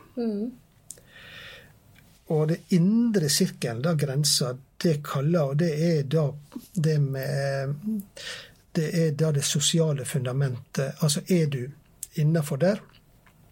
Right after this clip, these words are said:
Speaker 2: så er du på sultstadiet.
Speaker 1: Mm.
Speaker 2: Der skal ikke noe land være. Er du utenfor,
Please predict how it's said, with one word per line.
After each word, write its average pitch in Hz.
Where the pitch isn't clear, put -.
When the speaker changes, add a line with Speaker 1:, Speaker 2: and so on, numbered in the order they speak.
Speaker 2:
så -
er 156
du 143
på 147
sultstadiet. 143
Speaker 1:
Mm. 202
Speaker 2:
Der 147
skal 143
ikke 127
noe 127
land 120
være. 123
Er 165
du 147
utenfor, 147